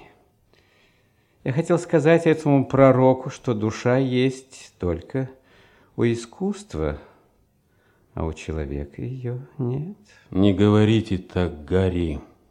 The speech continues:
Speaker 2: Душа у человека есть. Это нечто до ужаса реальное. Её можно купить, <laughs> продать,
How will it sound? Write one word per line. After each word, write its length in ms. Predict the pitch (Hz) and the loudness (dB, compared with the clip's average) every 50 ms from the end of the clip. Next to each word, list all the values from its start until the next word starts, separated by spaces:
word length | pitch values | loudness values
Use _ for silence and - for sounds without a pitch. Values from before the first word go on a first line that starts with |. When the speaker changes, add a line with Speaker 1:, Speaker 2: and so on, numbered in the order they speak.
| _ _ _ _ _ _ _ _ _ _ _ _ _ _ _ _ _ _ _ _ _ _ _ _ _ _ _ _ | _ _ _ _ _ _ _ _ _ _ _ _ _ _ _ _ _ _ _ _ _ _ _ _ _ _ _ _
Speaker 2:
Душа 600 | - 71 73 87 95 92 - - - - 117 117 110 | -12 -8 -4 -2 -2 -2 -4 -6 -4 -2 0 2 2
у 140 | 107 107 101 | 2 0 0
человека 840 | - - - 98 98 92 95 95 92 95 101 98 95 - - - | -4 -6 -6 -4 -2 0 0 0 0 0 0 -2 -2 -4 -6 -6
есть. 840 | 87 85 82 82 82 90 90 80 - - - - _ _ - - - _ _ _ _ _ _ _ _ _ _ _ _ _ _ _ _ _ | -6 -6 -6 -4 -2 -2 -2 -2 -4 -8 -18 -20 _ _ -20 -20 -20 _ _ _ _ _ _ _ _ _ _ _ _ _ _ _ _ _
Это 380 | - 87 85 - - - - 90 | -8 -8 -8 -8 -8 -6 -4 -2
нечто 520 | 90 92 101 107 107 - - - - 104 | 0 0 0 0 -2 -4 -8 -6 -4 -4
до 240 | 90 87 87 92 92 | -4 -2 -2 -2 0
ужаса 560 | 92 104 127 117 117 117 107 - - - 107 | 0 0 -2 -4 -6 -6 -8 -8 -6 -4 -4
реальное. 920 | 104 98 98 98 98 101 107 104 98 90 80 80 82 80 73 71 67 65 - - _ _ _ _ _ _ _ _ _ _ _ _ _ _ _ _ _ _ _ _ _ | -4 -2 -2 -2 -2 -2 -2 -2 -2 -2 -2 -2 -2 -4 -4 -4 -6 -8 -10 -12 _ _ _ _ _ _ _ _ _ _ _ _ _ _ _ _ _ _ _ _ _
Её 240 | 87 87 87 90 87 | -4 0 2 2 2
можно 380 | 87 87 85 76 80 80 76 | 4 2 2 0 0 -2 -4
купить, 720 | - - - 69 - - 80 82 85 - - _ - - - _ _ _ _ _ _ - - - _ _ | -6 -8 -14 -14 -12 -10 -10 -10 -10 -12 -16 _ -20 -20 -20 _ _ _ _ _ _ -18 -18 -18 _ _
<laughs> 80 | - - - - - 110 - - - - _ _ _ _ _ - 90 - - - _ _ _ - 107 - - - - - - _ - - - - - _ _ _ _ _ _ _ - | -6 -6 -6 -6 -8 -8 -8 -10 -16 -20 _ _ _ _ _ -8 -8 -8 -8 -12 _ _ _ -16 -16 -16 -18 -20 -20 -20 -20 _ -20 -20 -20 -20 -20 _ _ _ _ _ _ _ -10
продать, 1000 | - - 104 110 107 92 78 78 76 76 80 92 107 - _ _ - - _ | -6 -4 -4 -4 -4 -6 -8 -8 -8 -6 -6 -8 -8 -10 _ _ -20 -20 _